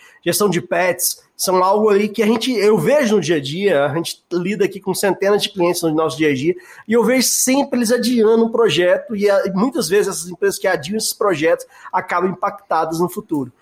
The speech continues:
E a gente fica entendendo por que deixar, a-, às vezes, um,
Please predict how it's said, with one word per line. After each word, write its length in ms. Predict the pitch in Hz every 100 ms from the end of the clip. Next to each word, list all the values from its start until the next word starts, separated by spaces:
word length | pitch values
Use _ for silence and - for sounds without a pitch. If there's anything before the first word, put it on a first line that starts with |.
| _ _ -
E 60 |
a 40 | 190
gente 200 | 165 -
fica 160 | 226
entendendo 320 | 226 233 220 220
por 240 | 240 294 -
que 300 | 220 233 240
deixar, 440 | 214 220 - 226
a-, 680 | 247 214 160 151 180 175 165
às 120 | 175
vezes, 160 | 160 190
um, 200 | 202 180